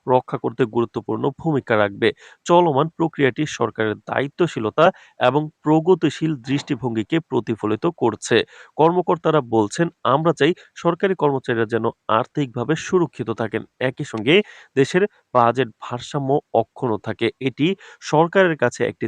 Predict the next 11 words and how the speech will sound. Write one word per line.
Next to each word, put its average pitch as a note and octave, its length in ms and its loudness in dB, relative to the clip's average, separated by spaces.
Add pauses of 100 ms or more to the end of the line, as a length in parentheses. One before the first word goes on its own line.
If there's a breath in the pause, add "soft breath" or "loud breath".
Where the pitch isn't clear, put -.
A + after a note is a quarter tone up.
চ্যালেঞ্জ, A2+ 360 -2 (120)
তবে A2+ 180 -2
আমরা G#2 280 0
নিশ্চিত A#2 480 -6
যে D#3 100 2 (360 loud breath)
সমন্বয়মূলক E3 840 0 (140)
এই A2+ 180 -2
পদক্ষেপ A#2 440 -2
দেশের A2 260 -6
জন্য G#2+ 200 -8 (180)
ইতিবাচক B2+ 560 -2